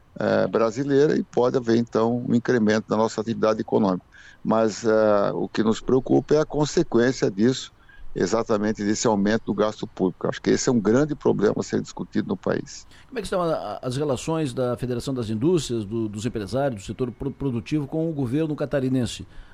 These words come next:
Speaker 2: Eh, em encaminhamento de medidas, pleitos, solicitações, como é que tá essa sintonia?
Speaker 1: Não, está muito bem, né? Nós temos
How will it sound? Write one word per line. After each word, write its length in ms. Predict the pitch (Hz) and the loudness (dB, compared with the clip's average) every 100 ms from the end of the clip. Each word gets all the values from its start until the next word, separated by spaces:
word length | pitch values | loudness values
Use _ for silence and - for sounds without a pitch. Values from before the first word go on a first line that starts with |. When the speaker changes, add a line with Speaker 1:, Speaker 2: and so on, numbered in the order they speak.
| - | -14
Speaker 2:
Eh, 360 | - 117 117 110 | -6 -2 -2 -4
em 320 | 107 117 110 104 | -4 -4 -4 -4
encaminhamento 500 | 120 117 117 123 113 | -4 -2 -2 -2 -4
de 120 | 110 | -4
medidas, 680 | 107 92 139 160 117 104 | -4 -4 -2 -2 -2 -6
pleitos, 540 | - 117 143 156 117 110 | -6 -2 0 0 -4 -4
solicitações, 580 | 127 117 117 101 156 - - | -4 -4 -4 -4 -4 -6 -10
como 140 | 104 | -10
é 20 | |
que 60 | - | -4
tá 80 | 151 | -2
essa 180 | 131 | -2
sintonia? 480 | 127 131 123 117 90 - - - - - - - - _ _ - - - - - | -4 -2 -2 -2 -4 -10 -20 -20 -20 -20 -20 -20 -20 _ _ -20 -20 -20 -20 -18
Speaker 1:
Não, 180 | - 320 | -4 0
está 280 | 285 - 127 | 2 2 0
muito 320 | 113 156 - | 0 -2 -4
bem, 320 | 196 120 113 | -2 0 0
né? 160 | 90 95 | -2 0
Nós 240 | 104 92 | 0 0
temos 280 | - 107 95 | 2 0 0